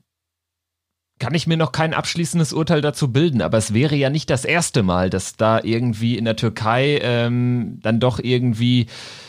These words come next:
die Sachen nicht ganz so geregelt ablaufen. Fenerbahce, Besiktas, Galatasaray, die großen Istanbul, Istanbuler Clubs irgendwie auch seit Jahren in der Krise.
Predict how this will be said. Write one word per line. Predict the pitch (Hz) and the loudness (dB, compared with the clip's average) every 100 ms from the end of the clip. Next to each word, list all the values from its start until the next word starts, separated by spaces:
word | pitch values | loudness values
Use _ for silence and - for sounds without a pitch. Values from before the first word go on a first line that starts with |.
| - - _ | -20 -20 _
die | - 131 117 | 0 4 4
Sachen | 107 131 147 | 4 2 4
nicht | 147 131 - | 2 0 -2
ganz | 160 180 | -2 0
so | 143 | 0
geregelt | 113 107 101 101 92 | 2 0 0 0 -2
ablaufen. | 95 101 95 123 160 156 147 - - 69 78 | -4 0 0 0 -2 -2 -4 -6 -12 -18 -14
Fenerbahce, | - 127 123 113 131 123 147 135 | -2 0 2 0 -2 0 0 0
Besiktas, | 120 123 120 127 151 127 | 2 2 2 0 0 0
Galatasaray, | - 120 123 120 117 110 123 | 0 0 0 0 0 2 2
die | 127 | 0
großen | 90 117 151 147 | 2 2 2 -2
Istanbul, | 127 - 127 117 117 120 85 | -4 -2 0 0 -2 -4 -4
Istanbuler | - 123 127 123 123 | -6 0 2 4 2
Clubs | - 139 139 - | 2 0 -2 -2
irgendwie | 131 131 131 113 | -2 0 0 0
auch | 120 | 0
seit | - 113 | 0 -2
Jahren | 101 104 147 | 0 0 0
in | 127 | 0
der | 120 | 0
Krise. | 113 - 117 139 202 233 | -2 -2 0 2 2 2